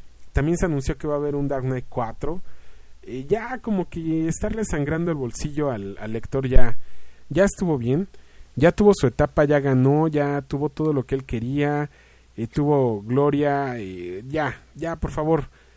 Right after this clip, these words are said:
Eh, y nosotros también como lectores a veces le seguimos mucho el juego, les permitimos que esto pase, ¿no? Como que no, no, no, no, no sé, no estaría, no está bien para mi gusto, ¿no? Ya no es ético de su parte, así que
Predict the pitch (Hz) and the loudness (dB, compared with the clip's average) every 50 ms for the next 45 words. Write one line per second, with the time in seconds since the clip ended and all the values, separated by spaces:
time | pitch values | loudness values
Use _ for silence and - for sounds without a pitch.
0 | _ _ - _ _ - 123 135 143 156 170 - 220 202 - 220 - - 151 143 | _ _ -20 _ _ -10 -6 -4 -4 -4 -2 -2 -4 -4 -4 -6 -4 -4 -4 -2
1 | 147 156 156 - - 165 151 131 117 113 110 - - 139 143 147 147 143 - - | -2 -4 -6 -6 -8 -6 -6 -6 -6 -8 -10 -10 -8 -8 -6 -4 -6 -6 -6 -6
2 | 120 120 135 131 - 147 127 123 117 - 123 120 127 131 135 127 131 131 135 - | -6 -6 -6 -6 -6 -6 -6 -6 -8 -6 -4 -2 -2 -2 -4 -4 -6 -6 -6 -6
3 | - 131 120 101 - - _ _ _ _ _ _ _ _ - 123 113 110 110 113 | -8 -10 -10 -10 -12 -16 _ _ _ _ _ _ _ _ -10 -8 -8 -6 -6 -6
4 | 110 110 107 - - 143 143 135 127 120 113 110 107 104 107 - - 120 120 120 | -8 -10 -10 -4 -2 -2 -2 0 -2 -2 -4 -4 -6 -8 -10 -8 -6 -6 -6 -4
5 | 120 - 135 135 131 - - 127 - - 120 - - 104 - - 104 104 120 151 | -4 -4 -4 -4 -4 -4 -8 -10 -8 -10 -12 -12 -10 -10 -8 -8 -6 -6 -6 -6
6 | 185 - - 135 120 117 110 - - - 113 113 113 113 113 - _ _ _ _ | -8 -8 -8 -6 -6 -6 -8 -10 -12 -12 -10 -8 -8 -10 -12 -14 _ _ _ _
7 | _ - _ _ _ _ _ - 120 127 135 139 143 143 143 143 147 143 143 139 | _ -20 _ _ _ _ _ -8 -4 -2 -2 0 0 -2 -2 -2 -2 -2 -2 -2
8 | 127 135 143 156 170 175 170 175 175 170 170 170 180 185 180 - - 139 127 - | -2 -2 -2 -2 -2 -2 -2 -2 -2 -2 -4 -6 -6 -8 -6 -6 -8 -8 -8 -12
9 | - - 143 156 170 - - 156 135 131 131 123 117 107 95 92 87 85 85 90 | -12 -10 -10 -8 -8 -8 -8 -8 -8 -6 -8 -10 -10 -12 -14 -14 -16 -16 -18 -20
10 | - - - _ _ _ - _ - _ - - 156 185 202 214 226 208 - - | -20 -20 -20 _ _ _ -20 _ -20 _ -8 -2 2 4 4 4 4 0 0 0
11 | 190 170 147 143 135 131 131 117 104 101 104 104 101 104 98 - - 110 135 160 | 0 0 0 -2 -2 -4 -4 -6 -8 -8 -8 -8 -10 -12 -16 -14 -8 -6 -4 -2
12 | 170 180 175 180 180 175 - - 156 143 - 151 - - 123 104 - - - - | 0 0 2 2 2 2 2 0 -2 -2 -4 -10 -8 -8 -10 -10 -10 -14 -16 -8
13 | - 131 131 135 - - 151 - - 135 - - 139 110 | -6 -6 -6 -4 -4 -6 -6 -6 -10 -10 -8 -8 -8 -8